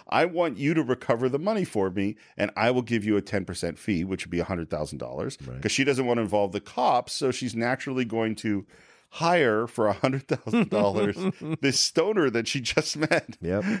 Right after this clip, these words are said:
Speaker 1: This is where he gets like, "Why are people treating him this way? What is going on?"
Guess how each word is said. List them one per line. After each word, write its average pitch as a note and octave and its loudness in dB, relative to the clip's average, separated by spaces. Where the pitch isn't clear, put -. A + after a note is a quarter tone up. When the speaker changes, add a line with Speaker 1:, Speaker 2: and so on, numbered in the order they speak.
Speaker 1:
This - 0
is F3+ 2
where F3 4
he D3 4
gets B2+ -2
like, F#2+ 0
"Why C#3+ -2
are D4 2
people G#3 -2
treating A3+ -2
him G2+ 0
this F#2 -2
way? F2 -2
What E3+ -2
is - -4
going D#3+ -2
on?" C#3 2